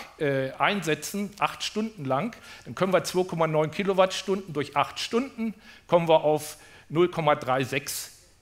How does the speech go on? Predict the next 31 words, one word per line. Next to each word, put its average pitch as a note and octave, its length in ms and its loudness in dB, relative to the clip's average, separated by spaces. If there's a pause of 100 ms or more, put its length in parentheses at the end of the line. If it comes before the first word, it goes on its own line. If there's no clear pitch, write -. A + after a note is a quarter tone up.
(220)
K B2 180 0
W. A2+ 180 0
Das A#2 220 -8
ist - 120 -10
die D#3+ 80 -4
mittlere D3+ 340 -4
Leistung, G2+ 560 -8
ne? D3+ 140 -10 (540)
Und A2+ 60 -12
wenn C3 100 -2
Sie C#3 100 -4
jetzt D3+ 160 -4
mal D3+ 120 4
denken, D#3+ 480 -2
nicht, F3+ 320 -6
äh, C#3 140 0 (120)
ein C3 100 -10
Auto, E3+ 460 0
da C#3+ 160 2
wird D#3 100 -6
man D3+ 120 -6
schon C#3 180 -8
dumm D#3+ 160 -4
angeguckt, E3+ 580 -8
wenn D3+ 120 -4
das C#3+ 160 -2
nur C#3+ 280 0
vierzig - 420 -6
K A#2 180 -2
W F3 180 2
hat, B3 180 0